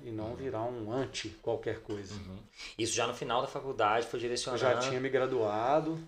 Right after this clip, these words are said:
Speaker 1: né? Eu entrei pro
Speaker 2: E, e
Speaker 1: antidoping.
Speaker 2: você terminou, você te-, você terminou a graduação e já eme-, já fez o mestrado logo na sequência?
Speaker 1: Não,
Speaker 2: Foi um tempo
Speaker 1: eu terminei
Speaker 2: depois?
Speaker 1: a graduação já com uma empresa. Eu abri uma empresa no meio da educação física, uma empresa
Speaker 2: Uhum.
Speaker 1: de promoção e evento. Fui promover triatlo.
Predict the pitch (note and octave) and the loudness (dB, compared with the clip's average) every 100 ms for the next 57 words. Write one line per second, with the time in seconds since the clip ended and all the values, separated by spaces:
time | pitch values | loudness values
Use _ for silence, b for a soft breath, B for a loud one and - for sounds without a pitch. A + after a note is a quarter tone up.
0 | C#3 A2+ C3 D3+ B2+ A#2 A#2 C3 A2+ B2+ | -10 -4 0 2 2 0 -2 -4 -4 2
1 | D3+ D#3 C#3+ D#3+ D3+ C3+ D3+ C#3+ C3+ D#3+ | 2 4 4 6 6 6 8 10 10 8
2 | D#3 D3+ C#3+ C#3 D#3+ - - - C3 D3 | 8 6 4 6 6 6 2 -2 2 2
3 | C3 C3+ C3+ D3 C#3 B2 A#2 C3 A#2+ A2+ | 4 2 4 6 6 6 6 6 2 2
4 | A#2 A#2 A2+ A2 A2+ B2 A#2+ A#2 A2 A2 | 2 0 0 0 2 2 2 2 2 4
5 | A2 A2 A2 G#2 G#2+ - C#3 E3 D#3 D3 | 4 6 4 0 -2 -2 -2 0 2 2
6 | D3 C#3+ - - _ _ D3 C3+ C3 A#2 | 2 0 -10 -20 _ _ -6 0 4 4
7 | B2 A#2 A2+ D3 C#3 C3 D3 E3 E3+ D#3+ | 2 2 4 8 8 8 6 6 6 6
8 | D3 C3 - D#3 E3 C3 C#3+ E3 E3 E3 | 6 4 4 2 2 4 4 4 4 4
9 | F3 - A#2 G#2 G2 A#2 A2+ B2+ C3+ - | 4 2 2 0 0 0 0 -2 -2 0
10 | C3+ C#3 C#3+ B2+ C#3 E3+ D3+ C#3 D3+ F3 | 2 2 0 0 4 6 6 2 2 -4
11 | G3 - B2+ A#2 C3+ - G#2 F#2+ - A#2+ | -6 -4 -4 -4 -8 -8 -10 -10 -10 -4
12 | C3+ C#3+ - D#3 D3 - D#3 C#3+ A2+ G#2+ | 2 2 2 0 0 0 0 2 0 -6
13 | - - B2+ C3+ C3 C#3 C#3+ B2 G#2 - | -12 -12 -6 -2 0 0 0 0 0 -2